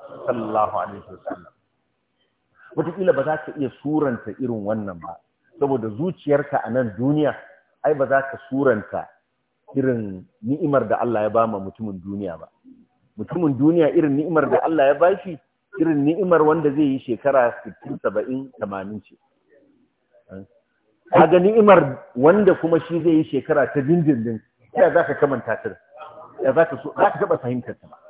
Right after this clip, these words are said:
Ba za ka fa-, ba za ka taɓa ganewa ba. Saboda haka wani lokaci sai ka ga, wato, waɗansu suna nema su kamanta irin halin 'yan aljanna da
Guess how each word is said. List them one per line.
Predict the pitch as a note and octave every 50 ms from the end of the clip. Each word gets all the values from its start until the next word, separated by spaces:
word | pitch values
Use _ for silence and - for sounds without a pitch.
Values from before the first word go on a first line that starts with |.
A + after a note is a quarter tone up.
| _ _ _ _ _ _ _ _ _
Ba | C#3+
za | F3+ G3
ka | - - C#3+
fa-, | D3+ F3
ba | C#3+ -
za | D#3+ F#3 F#3
ka | - - G3+
taɓa | F3+ D#3+ A#2+
ganewa | A#2+ A#2+ A2+ G#2+ G2 F2 E2+ F2 E2+
ba. | - - - _ _ _ _ _ _ _ _ _ _ _ _ _ _ _ _ _ _ _ _ _ -
Saboda | C#3 D#3 D#3+ - D#3
haka | D#3 E3+ - D#3+ D3+
wani | D3 D#3 D#3
lokaci | E3 E3+ E3 - D3+ B2+ - - D3+ E3 D#3+ D3+ - _ _ _ _ _ _
sai | - D#3 D#3+ D#3
ka | D#3 - C3+
ga, | A#2+ B2 C#3+ C#3+ D3 D3 D3 C#3+ C#3 C#3+ - - - - _ _ _ _ -
wato, | B2+ B2 A#2 - - A#2
waɗansu | A2+ A#2 A#2+ A#2+ C3+ - - E3+ D#3+ D3+ - - D3+ D#3 D#3 C#3
suna | - D#3 - C#3+
nema | C#3 C#3+ C#3+ C#3+ D3 C#3+ -
su | - - -
kamanta | D3 C#3+ D3+ C#3+ C3 B2 - A#2
irin | - C3+ C#3 C3 B2+ A#2 G2+ G2
halin | A#2+ A#2+ B2+ C3+ C3 C3+ C3 C3+ C3 C3 B2 _ _ _ _ _ _ _ _ _ _
'yan | - - C#3 C#3+ -
aljanna | - C3 A#2 G#2 G2+ C3+ C#3 D3 D3 C#3 C3+ C3 C3 C3 B2+ - - - _ _ _ _ _ _ _ _ _ _
da | - A2 G#2+ G#2